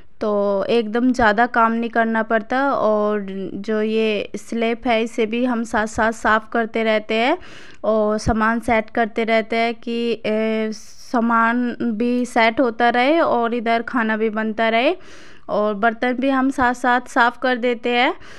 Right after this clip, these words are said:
और देखिए फ्रेंड्स, इधर सब्ज़ी बनाई थी और उसके बर्तन हो गए थे, तो इसे भी हम साफ़ कर देते, कर देते हैं। इससे ये होता है कि किचन में ज़्यादा काम नहीं फैलता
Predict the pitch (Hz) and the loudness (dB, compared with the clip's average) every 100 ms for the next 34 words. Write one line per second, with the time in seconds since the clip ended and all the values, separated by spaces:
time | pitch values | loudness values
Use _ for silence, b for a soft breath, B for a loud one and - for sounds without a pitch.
0 | B B - 220 220 214 240 247 269 - | B B -6 -2 -2 0 0 2 0 0
1 | 262 269 - 240 254 254 247 220 240 254 | 0 0 -4 -2 -2 -2 -4 -4 -4 -2
2 | 254 247 208 233 233 240 269 262 262 254 | 0 -2 -2 -2 0 0 0 -2 0 -2
3 | - 233 226 233 233 - 226 233 226 247 | 0 0 0 -2 -4 -4 -2 -2 -2 -2
4 | 254 240 247 247 262 254 254 254 - 233 | 0 -2 -4 -2 -2 -2 -2 -2 -2 -6
5 | - 240 226 247 254 240 226 226 226 - | -2 -2 0 0 0 -2 0 2 2 2
6 | 240 220 269 - 247 - - - - - | -2 2 0 0 -4 -4 -14 -18 -18 -18
7 | b b b 247 233 220 220 240 240 269 | b b b 2 4 4 4 4 4 4
8 | 403 b b b b - - - - - | 2 b b b b -18 -18 -18 -18 -18
9 | - - 247 - 311 330 330 262 254 233 | -16 -6 -6 2 4 6 6 4 4 6
10 | 262 302 302 294 294 285 - 226 269 247 | 6 4 2 2 4 2 0 -2 0 0
11 | 240 269 269 233 226 262 262 247 226 240 | 2 2 4 4 4 2 2 2 4 2
12 | 294 302 226 220 220 302 | 2 4 4 2 2 2